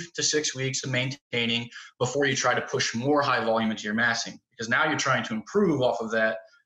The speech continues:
the show prep. Um, so that's like,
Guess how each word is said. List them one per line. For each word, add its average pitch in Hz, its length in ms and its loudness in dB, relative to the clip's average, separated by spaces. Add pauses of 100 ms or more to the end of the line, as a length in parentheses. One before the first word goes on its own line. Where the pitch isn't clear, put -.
(140)
the 113 60 -2
show 131 340 2 (160)
prep. - 240 -8 (680)
Um, 104 460 -2 (720)
so 123 440 2
that's 127 280 0
like, 107 160 0